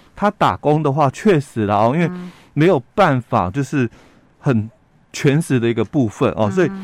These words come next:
Speaker 1: 他的这个收入哦，确实是没有超过哦基本工资哦。
Speaker 2: 嗯。
Speaker 1: 好，那这个是我们刚刚在解释令里面哦所提到的哦，
Speaker 2: 嗯。
Speaker 1: 就是两种的一个特例哦，
Speaker 2: 嗯。
Speaker 1: 就是你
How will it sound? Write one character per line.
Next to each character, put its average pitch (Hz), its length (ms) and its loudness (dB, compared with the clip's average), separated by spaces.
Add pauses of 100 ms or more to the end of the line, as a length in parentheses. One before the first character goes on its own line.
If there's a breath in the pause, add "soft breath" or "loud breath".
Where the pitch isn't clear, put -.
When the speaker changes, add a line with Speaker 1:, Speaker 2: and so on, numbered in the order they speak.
(260 loud breath)
Speaker 1:
他 208 160 2
的 196 120 2
这 165 80 -2
个 156 100 2
收 147 300 0
入 139 180 2
哦， 104 40 -2
确 175 260 -2
实 131 120 -6
是 135 140 -2
没 131 140 2
有 117 120 0
超 110 240 -4
过 110 300 0
哦 90 60 -4
基 120 160 -6
本 95 160 -4
工 95 180 -6
资 98 160 -8
哦。 98 180 -2 (200 loud breath)
Speaker 2:
嗯。 185 260 -12
Speaker 1:
好， 131 140 0 (360 soft breath)
那 262 140 4
这 302 140 0
个 240 120 4
是 226 460 2 (380 soft breath)
我 160 100 4
们 185 240 2
刚 220 220 2
刚 220 160 2
在 226 160 4
解 143 200 0
释 185 140 0
令 180 240 0
里 139 60 -2
面 139 180 0
哦 120 180 0
所 117 240 -2
提 120 300 -4
到 156 240 4
的 135 100 -2
哦， 110 160 2 (380 loud breath)
Speaker 2:
嗯。 190 240 -10 (720)
Speaker 1:
就 220 100 -4
是 185 400 4 (520)
两 156 340 2
种 110 340 0
的 123 80 -2
一 117 60 0
个 107 220 -2
特 143 340 0
例 131 220 -2 (220)
哦， 104 220 -2
Speaker 2:
嗯。 - 60 -14
Speaker 1:
就 170 140 0
是 165 100 -10 (520 soft breath)
你 147 300 0